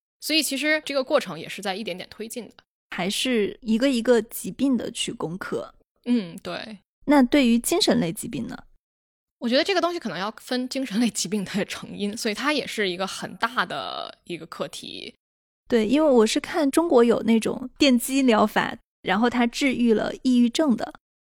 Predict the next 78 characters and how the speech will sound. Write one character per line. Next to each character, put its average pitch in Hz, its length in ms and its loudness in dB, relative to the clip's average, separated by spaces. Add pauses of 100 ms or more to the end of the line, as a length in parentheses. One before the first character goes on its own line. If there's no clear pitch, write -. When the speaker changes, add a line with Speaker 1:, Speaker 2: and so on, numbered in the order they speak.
(120)
Speaker 2:
就 - 100 2
是 262 60 4
它 277 120 2
在 269 100 6
治 240 220 -2
疗 208 140 4
抑 254 120 0
郁 247 120 2
症 247 180 4
方 247 160 4
面 247 80 4
的 226 80 2
效 254 180 2
果 - 140 -4
还 208 140 -6
不 214 100 -4
错。 - 320 2 (320)
但 320 140 6
是 311 100 4
我 226 140 6
也 262 120 8
不 240 120 0
知 240 100 2
道 233 160 6
这 247 180 2
是 247 160 -2
不 233 80 0
是 233 140 2
一 214 80 2
个 220 120 2
个 269 260 4
例， - 240 -4 (280)
就 277 120 0
像 262 160 4
你 202 100 0
说 240 220 2
的， 214 180 2
有 - 140 0
些 277 160 2
人 247 120 6
他 254 140 2
在 240 120 2
接 240 160 2
入 262 100 2
了 233 140 2
脑 208 180 -4
机 233 140 -4
接 254 180 4
口 254 180 -2
之 226 160 -4
后， 226 160 0
他 226 160 -4
的 226 80 0
整 - 140 -4
个 202 120 -6
情 190 260 -8
况 226 260 0
就 277 120 0
是 269 80 -2
比 226 120 -10
较 180 140 -4
稳 185 140 -8 (100)
定。 202 180 -10 (1160)
Speaker 1:
这 381 120 2
个 294 80 -2
肯 185 220 -8
定 208 120 -4
是 - 140 -6
还 156 200 -4
是 143 140 -8
会 294 240 -4
有 - 300 -8
人 180 260 -4
和 202 140 -6
人 170 180 -4
之 233 140 -2
间 254 160 2
的 196 240 -4